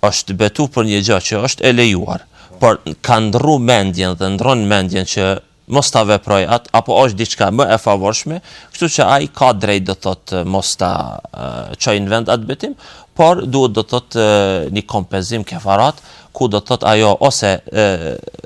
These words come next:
t'u shqen dhjetë të varfër, ose të vesh-, e, vesh mbathjet dhjetë të varfërve, ose, do thot, të, e, agjeroj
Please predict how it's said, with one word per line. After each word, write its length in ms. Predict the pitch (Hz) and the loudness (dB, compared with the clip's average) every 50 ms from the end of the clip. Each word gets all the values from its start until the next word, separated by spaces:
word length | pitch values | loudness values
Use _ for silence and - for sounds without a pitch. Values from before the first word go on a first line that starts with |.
| - - - 50 50 - - | -16 -14 -14 -14 -14 -12 -8
t'u 160 | - 120 107 | -6 -4 -4
shqen 440 | - - - 107 98 95 95 95 - | -2 -2 -2 -2 -2 -2 -2 -4 -6
dhjetë 440 | - 95 104 98 - - - - 92 | -2 0 0 0 -2 -4 -10 -10 -10
të 120 | - - | -8 -4
varfër, 440 | 90 95 95 98 - - 143 170 - - - - - | -4 -2 -2 -2 -4 -6 -10 -10 -10 -16 -20 -14 -4
ose 320 | - - 135 - - 113 104 | 0 0 0 2 0 -2 -2
të 220 | - - - 98 101 | -4 -8 -6 -2 -2
vesh-, 220 | 95 - - - - - - _ _ _ _ - | -2 -2 -4 -10 -12 -18 -20 _ _ _ _ -6
e, 120 | - 85 87 85 90 82 64 65 104 110 95 - _ - - 85 104 107 | -4 -4 -2 -2 -4 -6 -6 -6 -6 -6 -6 -8 _ -8 -4 -2 0 0
vesh 200 | 107 101 - 123 | 0 0 0 2
mbathjet 480 | 107 110 101 98 - - 101 95 95 | 4 4 4 4 2 -2 -4 -4 -2
dhjetë 380 | 90 104 101 90 _ - - - | 0 0 -2 -2 _ -14 -14 -8
të 100 | 104 98 | -4 -2
varfërve, 520 | 95 101 92 - - 113 113 117 165 196 262 - - - - - - - - _ - 127 | -2 -2 -2 -4 -2 -4 -2 -2 -2 -4 -6 -8 -18 -20 -20 -20 -20 -20 -12 _ 0 2
ose, 300 | 139 - - 139 127 - - | 2 2 2 0 -2 -2 -2
do 200 | - 104 113 - | -2 -4 -4 -2
thot, 260 | - 123 117 - - - | -2 -6 -6 -6 -12 -20
të, 280 | - - - 113 101 101 101 - - - _ _ | -14 -4 2 4 4 4 4 2 -2 -10 _ _
e, 160 | - 101 101 101 101 95 92 - - 107 104 | -4 -2 -2 -2 -2 -2 -2 0 0 0 0
agjeroj 380 | 90 95 98 90 95 95 98 | 0 -2 -2 0 0 -2 -2